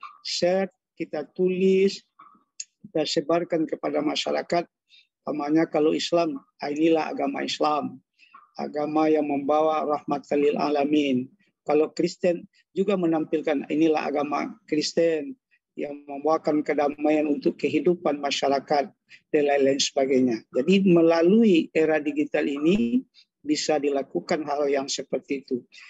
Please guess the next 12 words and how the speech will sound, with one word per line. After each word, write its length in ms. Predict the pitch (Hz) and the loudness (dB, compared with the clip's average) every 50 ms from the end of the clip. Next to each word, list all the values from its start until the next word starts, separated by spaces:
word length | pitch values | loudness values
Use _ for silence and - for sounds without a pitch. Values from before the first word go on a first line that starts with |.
| - - | -20 -18
Sehingga 400 | _ - - 156 156 160 170 180 175 | _ -2 0 0 2 2 2 0 0
tidak 460 | - - 170 143 - 175 175 175 - | -2 -4 -4 0 0 0 -2 -2 -6
saling 640 | - - - 156 160 156 156 165 185 214 233 214 175 | -10 -8 -4 -4 -2 0 0 2 2 2 2 2 2
menuding 640 | 165 165 160 156 151 143 139 143 175 202 202 175 | 2 0 0 0 0 -2 0 0 0 2 2 2
dan 80 | 175 165 | 0 0
menjelekkan 1040 | 160 156 156 151 147 147 139 151 156 156 151 151 156 170 196 - _ - 175 151 147 | 0 0 0 0 0 -2 0 0 0 2 2 2 0 0 -2 -4 _ -4 -4 -4 -4
satu 320 | 139 - 147 131 - - | -8 -10 -12 -12 -12 -12
agama 400 | - 151 135 143 143 143 147 147 | -12 -8 -6 -6 -6 -6 -6 -6
dengan 240 | 143 143 131 135 127 - 123 | -8 -8 -8 -10 -10 -12 -10
agama 320 | 131 139 135 135 135 135 | -8 -8 -8 -6 -6 -6
yang 160 | 131 131 131 | -6 -6 -6
lain. 320 | 131 131 139 139 139 135 | -4 -2 0 0 0 0